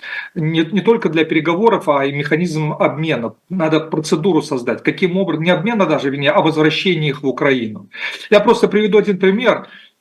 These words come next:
насколько это всё непросто. Э, в своё время, это ещё началось при, э, президентстве Порошенко, у нас была очень серьёзная проблема, несколько десятков, э, украинских граждан, которые были политзаключёнными, э,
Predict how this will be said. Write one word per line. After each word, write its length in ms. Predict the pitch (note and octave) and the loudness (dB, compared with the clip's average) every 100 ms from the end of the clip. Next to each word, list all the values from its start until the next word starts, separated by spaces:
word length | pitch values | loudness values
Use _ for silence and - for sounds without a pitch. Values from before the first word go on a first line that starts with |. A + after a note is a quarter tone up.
| _ - | _ 0
насколько 380 | F3+ A#3 A3+ G3+ | 0 2 2 2
это 120 | G3 | 2
всё 180 | - F#3 | 0 0
непросто. 680 | F3+ F3+ C3+ A2+ - A#2+ - _ _ _ _ _ _ F#3 | 0 2 0 0 -8 -12 -14 _ _ _ _ _ _ 2
Э, 60 | |
в 1080 | D#3+ D3+ D3+ D3+ C#3+ D3 C#3 D#3+ G3 G3+ A3 | 6 8 8 8 6 2 0 -4 -8 -8 -6
своё 260 | - G#3+ G3 | 4 6 8
время, 340 | A#3+ B3 F#3+ | 6 2 2
это 120 | - E3+ | 2 2
ещё 460 | - G3 F3 D#3+ | 2 4 2 2
началось 480 | E3 - F#3 F3 D#3 | 0 -2 0 0 0
при, 280 | - D#3+ D3 | 0 2 4
э, 420 | C#3+ C#3+ G3 D3+ C#3 | 2 0 -2 -2 0
президентстве 520 | D#3+ D#3+ D3+ - D#3 | 0 2 0 2 0
Порошенко, 800 | E3 D#3+ - A#3 G3 F#3 B2 - - - | 2 0 2 2 2 0 -2 -4 -12 -6
у 80 | D#3+ | 2
нас 200 | G3 F#3+ | 2 4
была 220 | G3 F#3 | 4 4
очень 240 | F3+ F3 | 2 -2
серьёзная 460 | D3+ F3 F3+ D3+ D#3 | -4 0 0 0 -2
проблема, 580 | D#3 D#3 G#3+ A3 D#3 C3+ | 0 0 2 2 0 -2
несколько 340 | F3+ F3+ D#3 | -4 -4 -4
десятков, 580 | D3+ D#3 C3 - D3+ - | -4 0 0 0 -4 -2
э, 40 | E3 | 0
украинских 680 | D3 D3 D3 E3+ D3 D#3 | 2 0 0 -2 0 -2
граждан, 420 | D#3+ F#3+ E3 D#3 D#3 | 2 2 2 -2 -6
которые 240 | D#3 D#3+ | -2 -2
были 160 | E3 D#3 | 0 -2
политзаключёнными, 920 | D#3 D#3 D#3 D#3+ D3+ - C#3 B2 A2+ | 0 -2 -2 -2 -2 0 0 -2 -8
э, 140 | A2 | -8